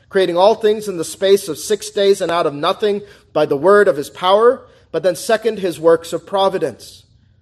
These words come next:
by which he governs all things. The greatest work of providence, of course, being our redemption from our sin and misery. But what we miss is that the works of the Lord reveal him.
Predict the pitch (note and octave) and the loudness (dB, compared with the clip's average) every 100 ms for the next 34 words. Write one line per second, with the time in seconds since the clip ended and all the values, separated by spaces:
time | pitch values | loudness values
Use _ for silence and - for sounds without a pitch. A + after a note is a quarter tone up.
0 | _ _ _ - C#3 D3 D#3+ D3 F#3+ F#3 | _ _ _ -2 -2 -2 -2 0 2 0
1 | D#3+ D3+ C3+ C#3+ A#2+ F#2 - _ _ _ | -2 -2 -2 -6 -8 -12 -20 _ _ _
2 | - C3+ D#3+ G3 F3 - D#3 C#3+ - A#2+ | -10 -4 2 4 2 0 -4 -4 -8 -10
3 | D#3 C#3 C3 B2 A#2+ - C3+ A2+ - G#2+ | -4 -4 -4 -10 -14 -10 -8 -6 -8 -10
4 | G#2 A2 A2+ B2 C#3+ C#3+ - A2+ G2+ B2+ | -8 -8 -6 -2 -2 -2 -8 -12 -12 -14
5 | A2 G#2 - G2+ G2+ A#2 G#2+ A2+ G#2 _ | -12 -12 -14 -16 -14 -14 -12 -12 -12 _
6 | _ _ _ _ _ _ _ _ _ - | _ _ _ _ _ _ _ _ _ -20
7 | - - - - D#3 D3+ E3 D#3+ C#3+ E3 | -20 -20 -10 -2 0 0 -2 -2 -2 2
8 | A3 D3 - - - - _ _ _ - | 2 2 -2 -16 -18 -20 _ _ _ -14
9 | C3 D#3 - B2+ D#3 G3+ - - C#3 D3 | -6 -6 -4 0 2 2 0 -8 -6 -4
10 | C#3 D3 C#3 A#2 A2 G2+ _ B2+ A2+ C3 | -2 2 2 0 -4 -14 _ -8 -6 -4
11 | B2+ A2+ - A#2 F#2+ | -4 -4 -8 -10 -12